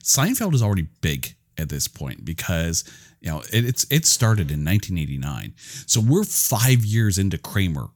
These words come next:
already. So you, Kramer is what you want him to be. But again, it wasn't, like, over the top Kramer. It wasn't,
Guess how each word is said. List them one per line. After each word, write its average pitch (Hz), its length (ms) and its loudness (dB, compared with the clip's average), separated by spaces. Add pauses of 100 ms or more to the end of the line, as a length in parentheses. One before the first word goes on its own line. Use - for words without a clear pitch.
(240)
already. 73 600 -4 (400)
So 95 580 0 (680)
you, 120 200 0 (120)
Kramer 151 420 4
is 110 380 2 (220)
what 101 380 2
you 110 80 4
want 92 320 0
him 80 180 -4
to - 120 -6
be. 90 640 2 (680)
But 147 80 4
again, 160 240 4
it 113 120 2
wasn't, 131 360 2
like, 110 120 -2 (100)
over 110 240 4
the 90 100 0
top - 440 -2 (120)
Kramer. 69 420 -6
It 87 80 -2
wasn't, 113 340 4